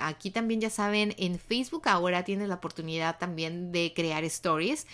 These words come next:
y stories incluso más largos. Yo compartí el día de ayer un story un poco más largo, creo que de un minuto,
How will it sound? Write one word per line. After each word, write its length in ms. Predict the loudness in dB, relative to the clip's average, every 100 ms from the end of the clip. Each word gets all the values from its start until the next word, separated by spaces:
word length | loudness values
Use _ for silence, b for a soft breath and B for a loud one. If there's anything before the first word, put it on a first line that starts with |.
| B B B B
y 380 | 2 4 6 6
stories 320 | 6 6 4
incluso 300 | 4 4 2
más 180 | 2 2
largos. 400 | 4 2 2 0
Yo 120 | -2
compartí 420 | -2 -2 -2 0 0
el 100 | 2
día 140 | 2
de 80 | 2
ayer 260 | 2 0
un 80 | 0
story 300 | -2 -2 -2
un 60 | -2
poco 200 | -4 -2
más 220 | -2 -2
largo, 320 | 0 0 0
creo 120 | -4
que 120 | -2 0
de 80 |
un 80 | 2
minuto, 600 | 2 2 0 2 2 2